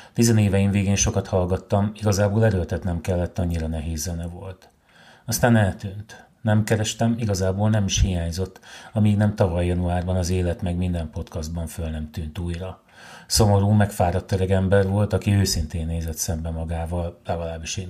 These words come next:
úgy éreztem. És volt egy gondolata arról, hogy mivé lett az internet,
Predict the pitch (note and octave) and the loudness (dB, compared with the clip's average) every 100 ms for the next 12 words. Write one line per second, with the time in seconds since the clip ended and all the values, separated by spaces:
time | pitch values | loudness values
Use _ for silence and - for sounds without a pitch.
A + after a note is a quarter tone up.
0 | F#2+ F#2+ G2+ G2 - - G#2+ A2 _ - | -10 -10 -10 -8 -8 -6 -8 -10 _ -20
1 | - - - G#2 D3 E3 G#2 G2 G#2 F#2+ | -20 -18 -2 0 2 2 0 2 4 4
2 | F2+ F#2+ F#2 F#2 F2 F2 F2+ F#2+ F#2 F#2 | 2 2 2 2 0 0 0 0 2 0
3 | F#2 F#2+ F#2+ G2 G#2 G#2 A2 A2+ | 0 -2 0 0 0 0 0 -2